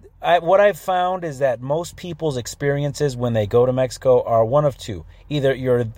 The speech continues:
you're going because your family's from there, you go to your hometown,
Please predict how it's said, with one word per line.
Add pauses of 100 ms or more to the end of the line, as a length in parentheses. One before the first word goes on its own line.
you're
going
because
your
family's
from
there, (220)
you
go
to
your
hometown,